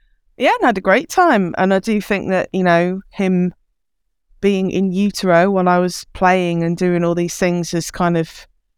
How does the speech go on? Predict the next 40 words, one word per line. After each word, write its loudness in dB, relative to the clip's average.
again, 2
I 2
was -4
talking -2
about 0
how 2
I 4
was -2
immersed -2
with -2
it, -2
you -4
know, -2
and, -2
uh, -2
as -6
I 2
was -4
growing 0
up, -4
and -4
he -4
was -10
definitely -2
heard -2
the -16
bum, -4
bum, -4
bum, 0
uh, 2
along 0
with -6
my 2
heartbeat 0
and -2
his -6
kind -2
of -6
thing -2
of, -8